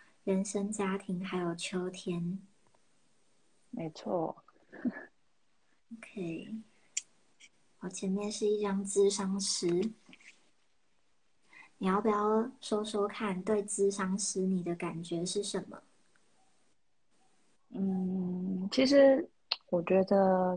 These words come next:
Speaker 2: 咨商师他感觉就是，嗯，我觉得可能是跟内在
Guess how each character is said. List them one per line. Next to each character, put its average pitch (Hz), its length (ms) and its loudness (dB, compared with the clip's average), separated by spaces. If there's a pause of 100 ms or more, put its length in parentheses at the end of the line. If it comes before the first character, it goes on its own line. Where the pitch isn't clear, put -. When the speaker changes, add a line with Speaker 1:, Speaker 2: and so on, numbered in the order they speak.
Speaker 2:
咨 226 220 4
商 226 320 6
师 220 300 4
他 214 220 6
感 165 300 6
觉 160 220 2
就 190 160 0
是， 185 500 0 (1120)
嗯， 165 540 -2 (2000)
我 190 100 4
觉 196 140 8
得 226 140 10
可 226 100 8
能 170 160 8
是 202 300 8
跟 190 360 8
内 196 220 6
在 175 460 4